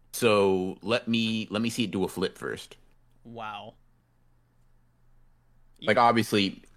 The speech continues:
Speaker 1: that's, I, I don't believe, I don't believe he can, like, in terms of ending it. That, I think it's,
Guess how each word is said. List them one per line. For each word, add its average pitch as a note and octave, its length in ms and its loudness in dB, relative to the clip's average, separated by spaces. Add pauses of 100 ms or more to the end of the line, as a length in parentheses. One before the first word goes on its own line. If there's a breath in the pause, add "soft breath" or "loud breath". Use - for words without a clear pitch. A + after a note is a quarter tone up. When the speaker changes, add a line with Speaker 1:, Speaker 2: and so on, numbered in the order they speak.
Speaker 1:
that's, G2+ 320 4
I, A#2+ 140 0 (100)
I B2+ 180 4
don't D#3 200 4
believe, C3 600 4
I F#2+ 80 0
don't A2 160 0
believe G2+ 280 -2
he F#2+ 100 -4
can, F#2+ 580 -2 (520)
like, E2+ 320 -4
in F#2 160 -2
terms F#2 240 -2
of D#2+ 140 -8
ending F#2 300 -2
it. G2 180 -6
That, G2 240 0
I G2 80 0
think G2+ 160 -4
it's, G2 140 -6